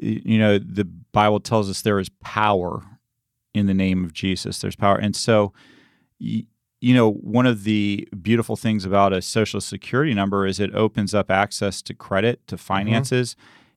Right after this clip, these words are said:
Speaker 1: If you can, if you have somebody's Social Security number, you can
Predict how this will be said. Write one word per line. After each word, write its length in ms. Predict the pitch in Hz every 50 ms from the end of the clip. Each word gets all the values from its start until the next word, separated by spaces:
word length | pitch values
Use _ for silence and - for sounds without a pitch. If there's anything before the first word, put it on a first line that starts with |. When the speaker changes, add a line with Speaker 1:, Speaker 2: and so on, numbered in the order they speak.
| _ _
Speaker 1:
If 260 | - 107 104 - - -
you 240 | - - 104 110 113
can, 380 | 113 - 113 107 104 101 98 -
if 160 | 104 95 -
you 80 | 104 101
have 220 | 101 110 110 101
somebody's 360 | - 117 110 107 101 101 98 -
Social 220 | - 110 104 -
Security 300 | - - - - 107 107
number, 180 | 107 110 107 107
you 240 | 104 95 98 107 104
can 520 | - - 113 107 104 101 98 98 95